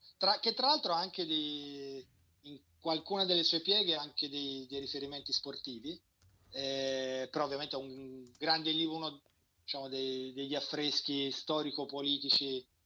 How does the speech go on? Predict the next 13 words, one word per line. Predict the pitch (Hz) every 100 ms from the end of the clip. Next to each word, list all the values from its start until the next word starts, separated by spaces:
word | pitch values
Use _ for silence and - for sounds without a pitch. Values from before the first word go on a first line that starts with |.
| _ _
più | 151 139
grandi | 147 151 151 147 139
della, | 135 135 131 127
della | 127 127
seconda | 135 127 127
parte | 147 131 -
del, | 131 127 127
del | 135
Novecento, | 139 151 147 147 139
un | 131
libro | 135 135 131 - _ _ _ _ -
molto | 156 180 175 170
doloroso, | 165 170 170 180 180 170 165 156 151 151 147 143 143 139